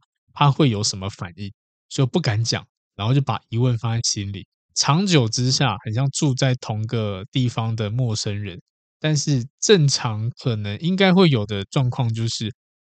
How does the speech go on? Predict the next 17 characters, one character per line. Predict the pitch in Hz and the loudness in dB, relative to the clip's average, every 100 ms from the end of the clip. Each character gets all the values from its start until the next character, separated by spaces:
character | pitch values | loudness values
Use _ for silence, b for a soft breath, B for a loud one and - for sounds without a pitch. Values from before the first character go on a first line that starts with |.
| _ - | _ 0
哦， | 139 120 92 - | 2 2 -2 -6
我 | 110 | -4
这 | 113 151 | 2 2
句 | 139 135 | 4 2
话 | 120 139 104 - _ _ _ | 4 2 0 -4 _ _ _
我 | - 113 110 | -4 -2 0
知 | - 139 139 | 0 0 0
道 | 151 139 107 92 - | 2 2 2 -2 -6
讲 | 117 104 | -4 -4
出 | - 131 | -2 -2
去 | |
他 | 127 131 | 0 -2
可 | 127 104 | -4 -6
能 | 92 | -8
会 | 92 117 | -6 -4
生 | - 104 104 | -2 -4 -4
气， | - 104 | -4 -6